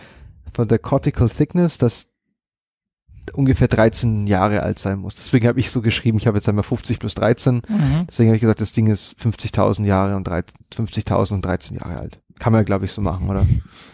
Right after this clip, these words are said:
Speaker 1: Muss so funktionieren. Ähm, des Weiteren haben sie eben festgestellt, dass es zwei X-Chromosomen hat. Also es ist ein Mädchen.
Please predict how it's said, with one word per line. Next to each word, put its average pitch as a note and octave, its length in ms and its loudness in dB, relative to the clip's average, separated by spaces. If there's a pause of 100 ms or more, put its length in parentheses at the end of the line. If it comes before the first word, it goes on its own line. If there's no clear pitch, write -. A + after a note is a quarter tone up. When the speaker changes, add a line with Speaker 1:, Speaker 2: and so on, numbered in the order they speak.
(460)
Speaker 1:
Muss G#2+ 200 0
so A2 80 -4
funktionieren. G2 600 -10 (640)
Ähm, A#2+ 400 4
des B2+ 160 -2
Weiteren D3 320 4
haben C#3+ 140 4
sie C3+ 160 2
eben C3 100 0
festgestellt, C3+ 480 2
dass B2+ 160 0
es A#2 160 -2
zwei A2+ 220 2
X-Chromosomen D#3+ 560 -4
hat. - 180 -6 (260)
Also A2+ 200 -4
es G#2+ 140 -6
ist - 60 -12
ein A2 60 -4
Mädchen. B2+ 380 -2